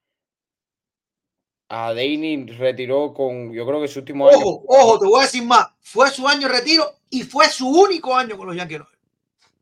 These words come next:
Speaker 1: Bueno, tú acabas de decirme todos los nombres de jugador de, de jugadores de posición, ¿no?
Speaker 2: No, no, te dije una, hay una pila de gente que no, que no dieron jonrones ahí.
Speaker 1: Ok.
Speaker 2: Te dije que son once jugadores de posición
Speaker 1: So,
Speaker 2: que, que
Speaker 1: este
Speaker 2: jugaron.
Speaker 1: nunca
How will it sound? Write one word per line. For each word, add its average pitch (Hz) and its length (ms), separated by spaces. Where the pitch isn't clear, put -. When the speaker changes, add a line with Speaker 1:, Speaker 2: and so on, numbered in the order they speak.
Speaker 1:
Bueno, 143 180
tú 147 100
acabas 185 180
de 196 60
decirme 190 360
todos 196 140
los 175 120
nombres 175 360
de 147 60
jugador 160 320
de, 165 140
de 135 120
jugadores 151 400
de 139 40
posición, 143 400
¿no? 143 100
Speaker 2:
No, 262 280
no, 247 200
te 196 80
dije 208 160
una, 233 260
hay 196 140
una 220 120
pila 226 140
de 214 60
gente 240 160
que 240 80
no, 208 160
que 190 100
no 185 80
dieron 190 200
jonrones 160 380
ahí. 135 140
Speaker 1:
Ok. 113 300
Speaker 2:
Te 160 80
dije 226 200
que 233 60
son 226 200
once 240 280
jugadores 202 360
de 190 60
posición 190 300
Speaker 1:
So, 196 120
Speaker 2:
que, 190 80
que 233 60
Speaker 1:
este 233 460
Speaker 2:
jugaron. - 180
Speaker 1:
nunca 202 680